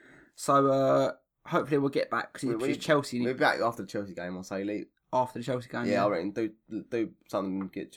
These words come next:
Speaker 2: do Sunderland and Chelsea, and we'll be back after the Chelsea
Speaker 1: After
Speaker 2: game.
Speaker 1: the Chelsea game, so
Speaker 2: Yeah.
Speaker 1: we'll be back after next Wednesday.
Speaker 2: If we come back alive.
Speaker 1: <laughs>
Speaker 2: We, we should have done a, really done a preview of the Chelsea game, but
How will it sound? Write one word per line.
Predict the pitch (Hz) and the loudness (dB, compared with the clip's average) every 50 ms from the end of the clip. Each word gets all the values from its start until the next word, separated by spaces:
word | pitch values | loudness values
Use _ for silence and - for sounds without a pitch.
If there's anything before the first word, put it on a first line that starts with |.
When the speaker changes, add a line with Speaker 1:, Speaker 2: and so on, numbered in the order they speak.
| 98 - | -10 -6
Speaker 2:
do | 113 110 101 | -4 -4 -4
Sunderland | - 107 104 101 92 95 | -2 -4 -4 -4 -4 -6
and | 95 95 | -8 -6
Chelsea, | - 95 90 - - 82 80 | -8 -8 -8 -8 -10 -12 -12
and | 82 90 | -10 -8
we'll | 90 85 | -8 -8
be | 85 | -8
back | - - - - - | -6 -6 -6 -6 -6
after | - 80 92 - - 78 | -6 -8 -8 -8 -10 -14
the | 80 | -14
Chelsea | - - - 90 - | -12 -12 -14 -10 -8
Speaker 1:
After | 120 123 - | -8 -6 -6
Speaker 2:
game. | 123 117 | -8 -6
Speaker 1:
the | - | -4
Chelsea | 139 123 120 - | -4 -6 -4 -4
game, | - 120 113 | -4 -4 -2
so | - | -2
Speaker 2:
Yeah. | 120 | -2
Speaker 1:
we'll | 123 123 | -2 -2
be | 120 | -2
back | 131 131 - 139 | -4 -2 0 0
after | 131 120 - - | 0 0 0 -4
next | 123 - - - - | -6 -6 -6 -6 -4
Wednesday. | 123 120 123 117 117 120 | -4 -4 -4 -4 -4 -4
Speaker 2:
If | 117 | -2
we | 117 104 | -4 -2
come | - 113 107 104 | 0 0 0 0
back | 98 98 - - | 0 -2 -4 -4
alive. | - 98 98 98 104 107 - _ _ _ - | -4 -4 -2 -2 -4 -6 -10 _ _ _ -12
Speaker 1:
<laughs> | 123 - - - - - | -12 -12 -12 -14 -12 -8
Speaker 2:
We, | 110 113 | -6 -6
we | 117 127 | -6 -4
should | 151 156 | -4 -2
have | 139 - | 0 2
done | 117 113 | 2 2
a, | 104 | 2
really | 110 113 107 104 | 0 0 0 -2
done | 98 110 104 | -2 -2 -4
a | 101 98 | -4 -4
preview | - 110 101 95 | -4 -6 -6 -6
of | 92 | -6
the | - | -6
Chelsea | - 113 107 104 - | -8 -8 -10 -8 -8
game, | - 87 90 90 90 | -8 -8 -6 -6 -4
but | 92 92 - | -4 -6 -6